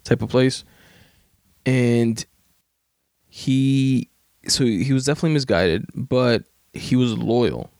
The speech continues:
and had a sense of justice. Like, he was loyal to his father, to his father's legacy, to, to that sense of vengeance. He was loyal to that.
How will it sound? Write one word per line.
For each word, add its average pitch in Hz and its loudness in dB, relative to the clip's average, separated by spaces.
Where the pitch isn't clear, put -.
and 131 0
had 120 0
a 120 4
sense 120 2
of 98 0
justice. - -2
Like, - 0
he 123 2
was 120 -2
loyal 120 2
to 107 2
his - 2
father, - -4
to - -2
his 107 2
father's 98 2
legacy, 90 2
to, - 0
to - 2
that 87 2
sense - 0
of 101 -2
vengeance. - -2
He 110 -2
was 107 -2
loyal 104 2
to - -4
that. - -2